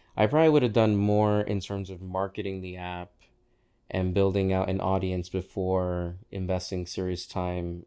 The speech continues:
into building the prototype. Um, if you're familiar with, like, this other community called the Indie Hackers, they push that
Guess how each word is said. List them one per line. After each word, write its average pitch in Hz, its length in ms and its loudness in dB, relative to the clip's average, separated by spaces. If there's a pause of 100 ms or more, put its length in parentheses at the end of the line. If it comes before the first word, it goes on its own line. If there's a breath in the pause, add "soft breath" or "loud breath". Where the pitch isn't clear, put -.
into 87 440 -6
building 90 580 -4
the 82 80 -6
prototype. 85 560 -8 (840 soft breath)
Um, 87 680 0 (180)
if 107 160 -2
you're 107 140 0
familiar 110 480 2
with, 101 220 0
like, 95 160 2
this 92 140 -4
other 101 140 4
community 98 380 -2
called 92 280 -2
the 92 100 -2
Indie 92 200 -2
Hackers, 107 640 -4 (500)
they 120 200 2
push 143 320 2
that 98 420 2